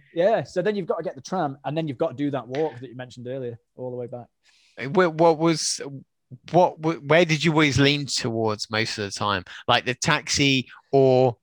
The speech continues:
Speaker 2: the tram
Speaker 1: Well,
Speaker 2: and walk?
Speaker 1: I got, I got extremely put off by a taxi because one of the times I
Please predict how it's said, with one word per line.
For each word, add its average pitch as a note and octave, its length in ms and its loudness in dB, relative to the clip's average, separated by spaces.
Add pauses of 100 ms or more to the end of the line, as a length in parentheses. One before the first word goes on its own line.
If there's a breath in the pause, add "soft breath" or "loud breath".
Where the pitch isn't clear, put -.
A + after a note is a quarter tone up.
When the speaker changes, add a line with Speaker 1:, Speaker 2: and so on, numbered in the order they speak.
(140)
Speaker 2:
the C3 80 0
tram B2+ 280 2
Speaker 1:
Well, A#2 100 0
Speaker 2:
and G#2 120 -10
walk? G2 400 -8
Speaker 1:
I E3 80 -2
got, A3+ 380 4
I F3+ 80 -2
got G3+ 260 -2 (140)
extremely F3 560 -2
put - 240 -6
off D#3+ 200 0
by C#3+ 160 2
a A#2+ 40 -2
taxi A#2 580 -12 (220)
because B2 560 -10 (680)
one D#3+ 320 2
of B2 140 -4
the A#2+ 80 -10
times A#2+ 520 -12 (100)
I B2 140 -10